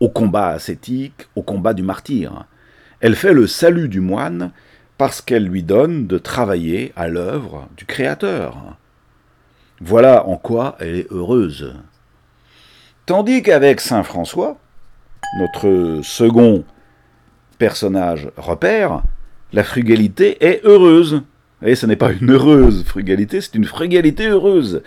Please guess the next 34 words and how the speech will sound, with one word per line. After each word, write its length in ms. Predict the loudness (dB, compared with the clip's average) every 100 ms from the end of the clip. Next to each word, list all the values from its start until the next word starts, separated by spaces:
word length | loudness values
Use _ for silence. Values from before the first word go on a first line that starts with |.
| -18 _ -6
C'est-à-dire, 420 | -2 0 2 0
pour 160 | 2 2
le 100 | 2
coup, 280 | 2 -2 -2 -12 -20 _ -20
source 440 | -14 0 2 2 2
de 100 | 4
bonheur, 760 | 4 2 -2 -6 -8 -10 -14 _ _ _ _ _
de 200 | 0 2
vie 300 | 2 0 -10
bonne, 720 | -6 -2 0 2 2 2 -2 -4 _ _ _ _
de 240 | -6 2 2
plaisir, 960 | 4 0 -2 -4 -4 -4 -4 -4 -6 -10 -20 _
de 280 | -2 4 4
joie 380 | 4 0 0 0
et 60 |
de 120 | 2
chant. 440 | 0 -2 -6 -8 -12 _ _ _ _ -20 -14 -2
Inutile 540 | 2 2 2 0 0 -6 _ _ _
de 80 | -10
préciser 460 | -6 -4 0 0
que 120 | 0 -2
le 120 | 0
rapport 400 | -2 -2 -2 -2
de 300 | -2 0 0
saint 200 | -2 -8
François 400 | -6 -6 -2 0
à 40 |
la 120 | 0 -2
nature 500 | -4 -6 -6 -6 -8 _ _ _
n'a 80 | -8
pas 200 | 0 0
grand-chose 540 | 0 -4 -4 -8 -8 -12
à 60 |
voir 560 | -12 -6 -4 -4 -6